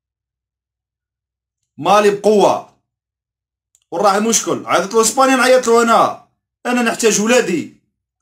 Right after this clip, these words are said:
هذه مالي، جيرانك. جيرانك.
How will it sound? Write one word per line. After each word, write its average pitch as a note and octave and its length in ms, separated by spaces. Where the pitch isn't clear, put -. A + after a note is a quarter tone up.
هذه A3 480
مالي، F#3 600
جيرانك. F#3 920
جيرانك. C4 760